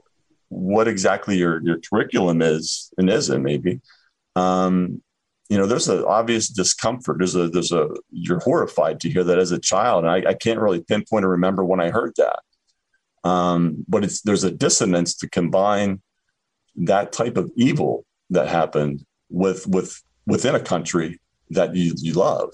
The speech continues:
And so I think what we do, you know, it's very difficult, particularly as a child, you know, and what we do, I think, is just sort of park that in our brain and compartmentalize it, which we know now as adults is very unhealthy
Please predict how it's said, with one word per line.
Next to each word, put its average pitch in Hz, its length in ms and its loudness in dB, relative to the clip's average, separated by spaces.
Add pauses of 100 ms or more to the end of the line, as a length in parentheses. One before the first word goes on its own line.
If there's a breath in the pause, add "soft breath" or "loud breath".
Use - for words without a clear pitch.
(120)
And 87 160 0
so 98 400 4 (300 loud breath)
I 98 80 0
think 135 240 0
what 123 120 2
we 95 140 2
do, 90 480 0 (960)
you 113 60 2
know, - 20 4
it's 98 100 -2
very 127 160 2
difficult, 135 380 0
particularly - 240 -2
as - 80 -2
a 78 60 0
child, 69 580 0
you 87 140 -2
know, 85 360 2
and 95 440 0
what 107 240 -2
we 98 120 0
do, 139 240 2
I 117 100 2
think, 98 280 -4
is 92 140 0
just - 180 0
sort 98 160 0
of 82 100 -10
park - 360 -2
that 80 240 2
in 85 100 -6
our 85 100 0
brain 98 440 0
and 82 120 -6
compartmentalize 85 1080 0
it, 85 180 -4 (540 soft breath)
which 95 200 -2
we 98 80 4
know 95 180 4
now 92 260 2
as 87 100 -4
adults 85 480 0
is 82 80 -8
very 87 340 2
unhealthy 82 560 -2